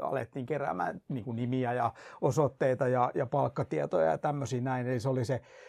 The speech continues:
se ensimmäinen vaihe tässä näin. Ja tota, erityisesti Ranskassa alettiin aika voimakkaasti sit maahantuloa rajaamaan siellä ulkorajoilla. Että tää oli niinku semmonen alku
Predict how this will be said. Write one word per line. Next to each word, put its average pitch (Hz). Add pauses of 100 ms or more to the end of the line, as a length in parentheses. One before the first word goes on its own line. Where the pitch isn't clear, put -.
(160)
se 139
ensimmäinen 131
vaihe 131
tässä 127
näin. 123 (500)
Ja 127
tota, 127
erityisesti 143
Ranskassa 139
alettiin 120
aika 117
voimakkaasti 123
sit 120
maahantuloa 113 (580)
rajaamaan 143
siellä 123
ulkorajoilla. - (720)
Että 131
tää 143
oli 127
niinku 127
semmonen 131
alku 123